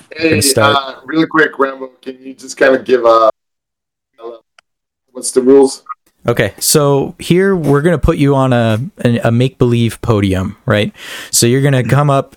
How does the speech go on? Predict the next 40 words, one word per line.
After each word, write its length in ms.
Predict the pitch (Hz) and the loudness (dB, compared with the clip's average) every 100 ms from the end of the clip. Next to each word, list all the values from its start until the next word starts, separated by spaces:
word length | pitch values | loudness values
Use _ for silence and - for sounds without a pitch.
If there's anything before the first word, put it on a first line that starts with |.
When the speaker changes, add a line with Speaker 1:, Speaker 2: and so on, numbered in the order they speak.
| - | -4
Speaker 2:
and 680 | 127 123 120 120 117 117 131 _ - | 0 2 2 2 0 0 -4 _ -4
I'm 120 | 127 | -2
gonna 160 | 127 110 | 0 2
read 260 | 117 147 | 0 0
the 60 | 151 | -2
question. 580 | - 139 107 - 92 135 - _ - - - - | 0 0 0 -4 -4 -6 -10 _ -20 -20 -20 -4
I'm 100 | 120 | 0
gonna 120 | 127 | 2
have 220 | 127 120 | 2 0
the 80 | 113 | 0
top 280 | - 127 135 | 0 0 0
answers 380 | 120 117 123 110 | 0 0 0 0
up 160 | 107 | 0
on 80 | 127 | 0
the 60 | 139 | 0
board. 260 | 110 110 147 _ _ _ _ _ _ _ | 0 0 -4 _ _ _ _ _ _ _
And, 480 | - 120 120 120 113 | -2 0 2 2 0
uh, 220 | 107 117 - | 0 -2 -2
after 380 | 113 135 - 147 | -2 0 0 0
I 140 | 120 120 | 0 0
read 320 | 110 131 139 | 2 0 0
the 60 | 135 | -2
question, 640 | - 135 - 110 107 110 _ _ | 0 -2 0 -2 -2 -4 _ _
I'm 140 | - 123 | -2 0
gonna 160 | 127 | 0
be 140 | 120 113 | 0 2
listening 520 | 123 135 - 113 107 | 2 0 0 0 -2
for 560 | - 110 104 95 131 - _ 139 - | -2 0 0 0 -2 -6 _ -20 -6
whoever 420 | - 127 120 127 131 | 0 2 2 0 0
can 200 | 127 113 | -4 -2
answer 460 | 117 123 - 120 113 | 0 0 0 0 0
first. 840 | - - - 104 87 - - - _ _ _ _ _ - | -4 -6 -2 -2 -2 -4 -6 -10 _ _ _ _ _ -8
If 100 | - | -2
the 180 | 113 117 | 0 0
answer 260 | 123 120 | 0 0
is 100 | 117 117 | 2 0
up 140 | - | 2
on 120 | 110 | 0
the 60 | 107 | 0
board, 320 | 107 110 - | 0 0 -2